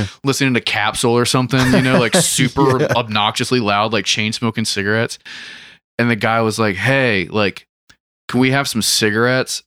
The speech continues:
Speaker 2: And I was like, "Am I being shooken down right now?"
Speaker 1: Right.
Speaker 2: And I was like, "Uh, yeah, sure." And then the guy in the fucking passenger seat, like, leans out and he's like, "Yo, what's up, brother?" Like,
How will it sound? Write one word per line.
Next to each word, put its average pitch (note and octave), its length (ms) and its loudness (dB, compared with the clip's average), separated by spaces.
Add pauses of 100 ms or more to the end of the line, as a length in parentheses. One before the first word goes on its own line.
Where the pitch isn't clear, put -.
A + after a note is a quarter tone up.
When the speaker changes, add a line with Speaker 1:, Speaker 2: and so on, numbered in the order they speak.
Speaker 2:
And A2 60 -4
I A2 40 -2
was G#2 60 -2
like, G#2 100 -8
"Am G#2 60 -6
I A2 80 -2
being G3 180 0
shooken - 800 -2
down B2+ 320 -2
right F3+ 340 2
now?" G3+ 300 2 (180)
Speaker 1:
Right. G2 320 -2
Speaker 2:
And B2+ 160 0
I B2+ 100 2
was A#2+ 140 -2
like, A#2 300 0
"Uh, B2 320 2
yeah, B2 400 2
sure." A#2+ 720 2
And A#2 160 0
then A#2 160 0
the A#2 80 0
guy A#2+ 320 2
in A2 240 -2
the A2 80 0
fucking A2+ 580 -2
passenger A2 520 -2
seat, G#2+ 180 -4
like, G2 160 -2
leans G#2 240 -2
out G#2+ 80 2
and G#2 80 0
he's G#2+ 80 -4
like, G#2 160 -2
"Yo, G#2 80 0
what's A2+ 220 -2
up, F2+ 180 -2
brother?" F#2+ 320 0
Like, F#2 320 -4